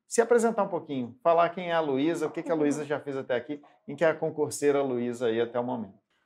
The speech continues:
Speaker 2: Olá, pessoal, tudo bem? Meu nome é Luísa, eu sou baiana,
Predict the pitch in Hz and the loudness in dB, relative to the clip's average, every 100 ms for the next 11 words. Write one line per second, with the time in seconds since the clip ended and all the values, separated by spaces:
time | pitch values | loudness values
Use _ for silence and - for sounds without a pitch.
0 | - 269 262 254 254 254 226 214 226 214 | -6 0 0 0 -6 -2 -4 -4 -8 -6
1 | 202 190 214 214 202 208 220 208 180 185 | -6 -6 -8 -8 -6 -6 -6 -8 -12 -6
2 | 208 247 - _ _ _ _ _ _ - | 0 0 -2 _ _ _ _ _ _ -6
3 | 220 214 220 226 214 226 220 196 196 214 | -4 -2 -4 -4 2 2 4 2 2 0
4 | 311 | -6